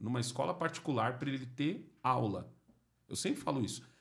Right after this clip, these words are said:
O Jamal não tá numa escola de excelência. Não, ele tá numa escola que diz pra mim assim, "Ó, pai, hoje o Jamal teve, se, é, biologia, física, matemática, português."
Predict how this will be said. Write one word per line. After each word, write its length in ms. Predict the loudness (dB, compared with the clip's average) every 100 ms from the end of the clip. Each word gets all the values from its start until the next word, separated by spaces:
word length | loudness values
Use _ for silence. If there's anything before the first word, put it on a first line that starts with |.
| _
O 80 | 2
Jamal 320 | 6 6 6
não 160 | 6 2
tá 260 | 2 2
numa 200 | 4 4
escola 640 | 2 2 2 4 6 6 4
de 120 | 2
excelência. 880 | 2 2 2 2 2 0 -4 -6 -10 _ -20 _ _ _ 2
Não, 380 | 4 6 4
ele 120 | 2 2
tá 140 | 2
numa 160 | 4 4
escola 480 | 2 4 6 6 4
que 140 | 2
diz 180 | -2 0
pra 140 | 2
mim 100 | 2
assim, 220 | 2 4 4
"Ó, 80 |
pai, 260 | 4 4 4
hoje 180 | 4 2
o 40 |
Jamal 320 | 2 4 2
teve, 320 | 2 -2 -2 -6 -12 _ _ -12
se, 300 | -2 0 2
é, 480 | 2 2 2 0 0
biologia, 840 | 2 2 2 2 0 2 2 2
física, 540 | 0 0 0 0 0 0
matemática, 680 | 2 2 2 2 0 -4
português." 680 | -4 -2 0 2 2 0 -6